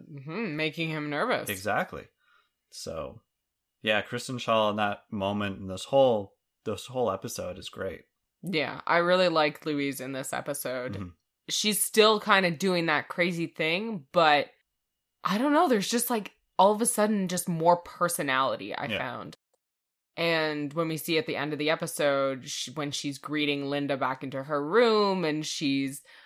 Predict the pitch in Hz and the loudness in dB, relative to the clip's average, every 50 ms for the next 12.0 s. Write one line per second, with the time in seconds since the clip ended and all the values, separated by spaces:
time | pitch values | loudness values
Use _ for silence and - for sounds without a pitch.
0 | - - _ - 165 170 160 156 160 160 156 160 165 165 160 175 156 156 160 156 | -20 -20 _ -4 0 2 2 2 2 2 0 -2 -4 -4 -2 -2 -2 -2 -2 0
1 | 156 147 147 147 143 135 110 110 135 127 - - 135 - - 147 139 - 151 151 | 0 2 2 2 2 2 4 6 6 4 4 0 -6 0 2 2 4 4 4 4
2 | 349 349 - - 349 302 - 359 330 320 330 330 330 330 - 294 302 339 302 294 | 4 4 4 4 2 2 2 4 6 8 8 8 6 4 0 2 6 10 10 12
3 | 302 302 302 285 277 269 262 254 - - 208 190 - 208 196 196 196 196 190 196 | 12 10 8 6 4 4 2 2 0 -4 -6 0 4 6 6 8 6 6 4 2
4 | 202 190 190 185 160 127 175 160 156 165 170 180 - - 202 196 196 214 208 196 | 4 4 4 4 4 2 -2 -2 0 0 0 -2 0 0 0 0 2 2 0 0
5 | 175 165 147 - - - 147 139 117 110 104 101 180 165 - 170 156 165 143 135 | 0 -4 -8 -6 -2 0 0 0 0 -4 -2 -2 -2 0 0 -2 -2 -2 -2 -2
6 | 131 127 123 131 131 - 160 139 131 131 113 - - 101 95 110 107 127 - _ | -2 -4 -4 -8 -2 2 4 6 6 4 2 -2 -6 -10 -10 -10 -12 -12 -14 _
7 | _ _ _ _ _ _ _ _ _ _ _ _ _ _ _ - 208 226 233 220 | _ _ _ _ _ _ _ _ _ _ _ _ _ _ _ 2 4 4 4 4
8 | - 254 247 233 - - 277 277 277 - 403 381 - 294 - - - - 180 165 | 2 2 0 0 0 0 -2 -2 0 0 -2 0 0 0 -2 -2 0 2 4 6
9 | 160 151 139 139 - 160 - - - - - - 160 156 147 139 127 131 135 151 | 6 6 4 2 0 -4 -8 -6 -8 -10 -10 -6 -6 -4 -2 0 0 0 0 -2
10 | 190 - - - - - - 226 233 254 247 254 240 - 285 254 - - 226 247 | -4 -8 -16 -20 -18 -2 0 4 6 6 6 6 4 2 0 0 0 -2 -2 -2
11 | 277 233 - 285 285 - - - - 254 247 240 - - - 277 277 254 - - | -2 2 4 4 2 2 0 -4 -2 -2 -2 -2 -4 -4 -2 -2 -2 -2 -4 -8